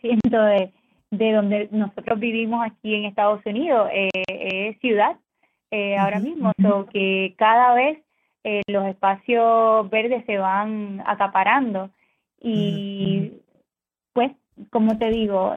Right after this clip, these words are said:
Speaker 1: eh, cuando uno está en una ciudad que, que, eh, puede ser un poco overwhelmed, puede ser un poco pesado, ¿no? Pero
Speaker 2: Ujú.
Speaker 1: el tener esa área verde, visitar esos parques, como que nos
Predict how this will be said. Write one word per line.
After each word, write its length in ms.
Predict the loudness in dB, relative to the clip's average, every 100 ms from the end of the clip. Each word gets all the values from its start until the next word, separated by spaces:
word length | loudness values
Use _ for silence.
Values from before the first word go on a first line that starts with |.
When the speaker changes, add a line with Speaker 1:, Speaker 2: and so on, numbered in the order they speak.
| -4
Speaker 1:
eh, 560 | -2 0 0 -2 -6 -4
cuando 240 | -2 0
uno 100 | 0
está 280 | 0 2 4
en 60 | 4
una 260 | 2 2
ciudad 460 | 2 4 6 4 0
que, 580 | -2 0 0 -2 -4 -6 -8
que, 80 |
eh, 220 | -6 -6 -4
puede 300 | -2 -2 -2
ser 220 | 0 0
un 100 | 0
poco 280 | 0 0 0
overwhelmed, 720 | 2 2 0 2 2 2 -2
puede 260 | -2 0 0
ser 140 | -4
un 80 | -4
poco 240 | -4 -6 -6
pesado, 560 | -6 0 2 4 2
¿no? 180 | -2 -4 -10 _ _ _ _
Pero 800 | 0 2 4 4 2 2 2 2
Speaker 2:
Ujú. 100 | 2
Speaker 1:
el 140 | 2 0
tener 340 | -4 -2 0
esa 460 | 0 2 4 4 2
área 400 | 0 0 2 0
verde, 800 | 0 0 2 2 0 0 -2 -4
visitar 460 | -8 -6 -2 0 0
esos 220 | -2 -8 _
parques, 640 | 2 2 0 -6 -8 -6
como 260 | -2 -2 -2
que 120 | -6
nos 200 | -8 -8